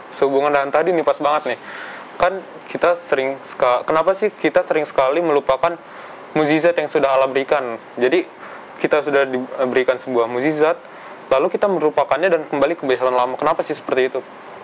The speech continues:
Speaker 2: Iya, gitu.
Speaker 1: Ini
Speaker 2: Kita
Speaker 1: penting banget nih buat
Speaker 2: <laughs>
Speaker 1: saya juga nih.
Speaker 2: Kita, ki-, kita sering, sering seperti itu.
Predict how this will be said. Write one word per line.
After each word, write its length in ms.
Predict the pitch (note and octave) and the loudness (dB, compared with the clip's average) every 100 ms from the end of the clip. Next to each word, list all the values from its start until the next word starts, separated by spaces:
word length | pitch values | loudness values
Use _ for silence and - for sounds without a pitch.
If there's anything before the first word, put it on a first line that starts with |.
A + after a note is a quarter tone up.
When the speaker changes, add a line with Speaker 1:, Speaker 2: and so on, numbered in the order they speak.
| - | -14
Speaker 2:
Iya, 240 | - A3+ - | -6 -6 -4
gitu. 160 | G#3 - - | -4 -6 -8
Speaker 1:
Ini 160 | - E3 | -2 0
Speaker 2:
Kita 60 | E3 | 2
Speaker 1:
penting 240 | E3+ D#3+ | 2 2
banget 180 | E3 G3+ | 2 0
nih 80 | D3 | 0
buat 160 | C3+ B2+ - | 2 2 2
Speaker 2:
<laughs> 60 | |
Speaker 1:
saya 160 | D3 C#3+ | 2 2
juga 240 | D#3 F3 | 2 2
nih. 80 | D#3 B2+ - - - - - - | 2 -2 -6 -12 -12 -8 -6 -4
Speaker 2:
Kita, 240 | - E3+ F#3+ | -2 2 2
ki-, 240 | - C#3 | 2 -2
kita 240 | - F#3+ E3+ | 0 2 2
sering, 240 | D3+ D3+ | 0 -2
sering 240 | - D3 | -2 -2
seperti 400 | C3+ B2 - D3 | 0 -4 0 0
itu. 160 | C#3 B2+ | 0 -4